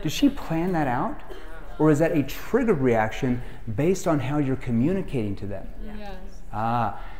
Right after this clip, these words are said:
Speaker 1: so if it's coming from us, that means what?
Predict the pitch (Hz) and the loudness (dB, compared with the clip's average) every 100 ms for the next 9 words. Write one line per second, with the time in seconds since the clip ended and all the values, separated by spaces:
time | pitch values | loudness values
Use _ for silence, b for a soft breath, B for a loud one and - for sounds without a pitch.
0 | B - 139 139 - - 170 165 147 139 | B 0 2 2 0 -2 0 0 0 0
1 | 196 175 180 - - - - - - - | 0 0 -2 -4 -6 -6 -8 -8 -8 -8
2 | - 127 160 151 143 143 139 170 185 175 | -6 -4 -4 -2 0 0 -4 -6 -6 -6